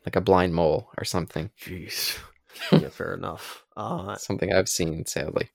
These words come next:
Speaker 2: <sighs> yikes. Um,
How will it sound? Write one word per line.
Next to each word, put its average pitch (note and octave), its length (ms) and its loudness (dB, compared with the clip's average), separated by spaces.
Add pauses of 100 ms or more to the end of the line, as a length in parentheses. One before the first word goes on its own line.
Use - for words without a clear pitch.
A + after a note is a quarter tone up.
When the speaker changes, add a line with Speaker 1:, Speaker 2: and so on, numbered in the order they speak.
Speaker 2:
<sighs> - 180 -20
yikes. - 1500 -8 (480)
Um, A2 460 2